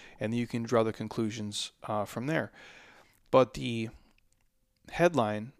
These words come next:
of this article is, "Gyms aren't coming back. Here's how you'll work out in the future." And I'm not gonna say the author's name. You guys can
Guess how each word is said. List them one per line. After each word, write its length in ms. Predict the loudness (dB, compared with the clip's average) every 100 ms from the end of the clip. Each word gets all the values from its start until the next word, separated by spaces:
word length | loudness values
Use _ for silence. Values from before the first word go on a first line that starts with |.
| -6
of 140 | -4
this 160 | -4 0
article 580 | 0 0 0 0 0 -2
is, 400 | -2 0 -2 -8 -4
"Gyms 320 | 0 0 0
aren't 300 | -2 -2 -2 -6
coming 280 | -6 -4 -4
back. 460 | -4 -6 -10 -18 _ _ _ _ _ _ _
Here's 360 | -4 2 4 4
how 160 | 2 2
you'll 180 | 2
work 200 | 0 0
out 140 | 0 -2
in 80 | -4
the 80 |
future." 540 | -8 -8 -8 -6 -10 -12 -20 -18 -8
And 120 | -2
I'm 80 | 0
not 160 | 2
gonna 320 | 2 2 0 -4 _ _ _ _ -2
say 240 | 2 2
the 160 | 4 4
author's 460 | 6 4 0 -2
name. 220 | -2 -2
You 100 | -2
guys 240 | 0 0 -2
can 340 | -6 -8 -10